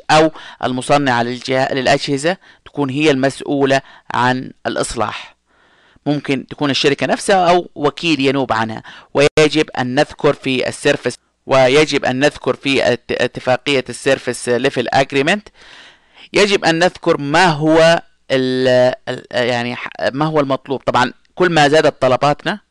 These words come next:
ع-، في، وشروطنا، كل ما طبعا زادت التكلفة، وهذا يعتمد على أهمية عمل البرنامج وعلى أهمية الأجهزة، ولكل ما زادت أهميتها طبعا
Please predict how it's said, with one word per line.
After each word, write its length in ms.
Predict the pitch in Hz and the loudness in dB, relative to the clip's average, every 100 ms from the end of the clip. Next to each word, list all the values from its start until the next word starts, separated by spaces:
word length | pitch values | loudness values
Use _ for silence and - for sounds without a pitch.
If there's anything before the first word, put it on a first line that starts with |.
| _ _ _ _ _ _ - | _ _ _ _ _ _ -4
ع-، 200 | 117 - | -2 -4
في، 380 | - 131 123 | -4 -2 0
وشروطنا، 800 | 123 120 120 131 143 156 165 180 - _ _ | 0 -2 -4 -2 -2 -4 -4 -4 -6 _ _
كل 160 | 143 | -2
ما 120 | 139 | 0
طبعا 280 | 131 135 127 | 0 0 0
زادت 220 | 123 139 | 0 0
التكلفة، 680 | 147 135 - 147 - 113 117 - _ - _ _ | 0 -2 -2 -2 -4 -10 -12 -14 _ -20 _ _
وهذا 300 | 120 143 147 | 2 2 4
يعتمد 480 | 160 160 147 117 113 _ _ - | 4 4 2 -4 -6 _ _ -2
على 160 | 123 | 2
أهمية 600 | 120 123 123 131 147 123 117 | 4 2 -2 -4 -2 -2 0
عمل 400 | 113 135 113 - _ - | 0 0 -2 -4 _ -10
البرنامج 640 | 123 - 123 127 139 202 208 - _ - _ | -6 -2 -2 0 0 -2 -6 -16 _ -20 _
وعلى 280 | 120 127 131 | 2 4 4
أهمية 800 | - 123 123 123 139 135 131 - _ - _ - | 2 0 -6 -4 -2 2 0 -2 _ -20 _ -6
الأجهزة، 600 | 117 123 - 107 - 113 _ _ _ - | -2 -2 -4 -10 -14 -16 _ _ _ -8
ولكل 340 | 117 - 147 | -6 -2 -2
ما 140 | 135 | 0
زادت 340 | 123 135 127 - | 2 0 -2 -4
أهميتها 720 | 117 117 117 123 147 156 180 - _ | -6 -6 -4 -2 -2 0 -2 -4 _
طبعا 300 | - - 117 | -8 -4 -4